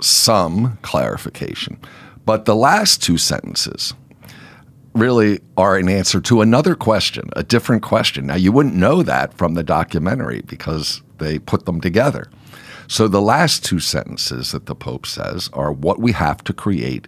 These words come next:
is a civil union law. That way they are legally covered." That was a question that he was asked about same-sex marriage. And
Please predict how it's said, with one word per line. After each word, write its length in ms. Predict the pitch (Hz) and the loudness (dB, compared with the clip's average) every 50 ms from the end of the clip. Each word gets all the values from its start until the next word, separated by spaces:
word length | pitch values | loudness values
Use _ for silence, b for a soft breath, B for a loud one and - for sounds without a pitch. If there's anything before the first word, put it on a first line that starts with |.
| - | -8
is 160 | - 78 73 - | -6 -4 -4 -4
a 80 | 73 | -2
civil 460 | - - - - 80 69 76 80 82 | -2 0 0 0 -2 -2 -2 -2 -2
union 540 | 78 67 67 73 78 71 71 71 71 65 57 | -2 -4 -4 -2 -2 -2 -2 -4 -4 -6 -6
law. 360 | 50 50 57 55 - - - B B B B B B B - | -6 -6 -4 -4 -6 -6 -8 B B B B B B B -2
That 240 | 90 90 110 - - | 0 2 2 2 2
way 220 | 98 87 87 82 | 2 2 2 0
they 120 | 73 76 73 | 0 -2 -4
are 120 | 64 64 | -6 -6
legally 440 | 64 65 62 62 62 62 - 62 - | -6 -8 -8 -8 -10 -10 -10 -12 -12
covered." 500 | - - - 53 50 - - - - - - B B B B B B B B B B B B B B B B B _ | -12 -12 -12 -12 -12 -12 -14 -18 -18 -20 -20 B B B B B B B B B B B B B B B B B _
That 240 | - 104 139 170 - | -6 -4 -4 -4 -2
was 120 | 190 180 - | -2 -4 -4
a 60 | 151 | -6
question 560 | - - - 104 95 92 - - - 90 80 | -6 -4 -2 0 0 0 -2 -2 -4 -4 -2
that 140 | 73 71 69 | -4 -4 -4
he 100 | - 85 | -4 -4
was 180 | 78 73 76 64 | -4 -4 -4 -4
asked 320 | 62 58 58 60 - - - | -4 -4 -4 -6 -6 -8 -6
about 320 | - 57 58 65 - - | -6 -4 -6 -4 -4 -6
same-sex 680 | - - - - 64 58 - - - 71 - - - - | -6 -4 -4 -6 -6 -6 -6 -4 -4 -4 -6 -6 -4 -2
marriage. 560 | 92 131 143 147 104 - - - - - B B B B B B B B B B B B - | 0 0 0 0 -2 -4 -8 -10 -12 -14 B B B B B B B B B B B B 0
And 380 | 95 95 98 92 92 90 82 | 2 2 4 4 2 0 -2